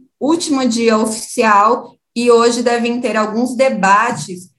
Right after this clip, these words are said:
sobre, é, paralelos, debates paralelos e a plenária final da organização.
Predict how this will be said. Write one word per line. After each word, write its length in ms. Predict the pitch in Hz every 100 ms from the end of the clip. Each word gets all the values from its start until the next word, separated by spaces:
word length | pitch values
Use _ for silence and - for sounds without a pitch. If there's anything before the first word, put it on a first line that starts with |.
| _ _
sobre, 1040 | - 233 226 202 226 233 233 233 226 220 202
é, 580 | 208 202 202 196 190 - -
paralelos, 800 | 208 190 185 165 165 202 247 247
debates 460 | 190 180 190 214 -
paralelos 880 | 254 214 190 185 190 208 240 - _
e 160 | 254 277
a 80 | 277
plenária 500 | 285 247 226 214 -
final 420 | 254 226 196 202
da 140 | 208
organização. 920 | 208 202 208 202 208 196 - - 120